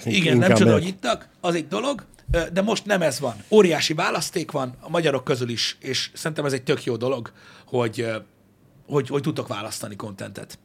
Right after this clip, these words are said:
Speaker 2: Mhm.
Speaker 1: És így mindenki tudja nézni azt, ö, am-, amit, amit szeret.
Speaker 2: Igen.
Speaker 1: Vagy amit szeretne nézni. És igazából, ö, én megértem, hogy mindenki igazságot szeretne a, a,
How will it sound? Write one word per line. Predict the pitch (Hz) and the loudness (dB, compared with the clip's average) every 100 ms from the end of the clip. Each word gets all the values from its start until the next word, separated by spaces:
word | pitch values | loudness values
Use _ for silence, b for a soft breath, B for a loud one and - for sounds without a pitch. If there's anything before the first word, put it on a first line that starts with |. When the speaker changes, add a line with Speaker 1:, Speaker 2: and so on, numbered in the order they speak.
| - | -6
Speaker 2:
Mhm. | 151 185 | -4 -2
Speaker 1:
És | 180 165 | 2 2
így | 160 - | 2 0
mindenki | 165 143 127 | 0 0 0
tudja | 131 123 | -4 -4
nézni | 120 113 110 110 | -4 -4 -6 -8
azt, | 113 - - B B B | -6 -6 -10 B B B
ö, | 113 104 104 - _ | -4 -4 -6 -14 _
am-, | 117 120 - | -10 -10 -10
amit, | - 123 - _ _ - | -8 -8 -8 _ _ -10
amit | 120 113 | -8 -6
szeret. | - 98 - - - _ _ _ _ _ _ _ | -8 -8 -12 -18 -20 _ _ _ _ _ _ _
Speaker 2:
Igen. | 101 110 120 _ _ B B B B | -6 -6 -8 _ _ B B B B
Speaker 1:
Vagy | 131 | 0
amit | 127 123 | 2 0
szeretne | 127 113 113 | 0 0 -2
nézni. | 110 117 107 123 123 | -8 -6 -6 -6 -4
És | 185 - B B | -4 -4 B B
igazából, | 262 262 254 196 170 143 B B | -2 0 0 0 0 0 B B
ö, | - 147 | 0 2
én | 143 - 175 | 2 2 0
megértem, | 196 180 143 160 | 0 0 -2 -4
hogy | 143 | -8
mindenki | 143 131 123 | -6 -6 -4
igazságot | 139 123 135 123 127 | -4 -2 -4 -4 -4
szeretne | 131 123 123 123 120 | -2 -2 -4 -4 -4
a, | - 113 107 107 104 - _ _ | -4 -4 -4 -4 -8 -16 _ _
a, | - 107 101 | -10 -8 -8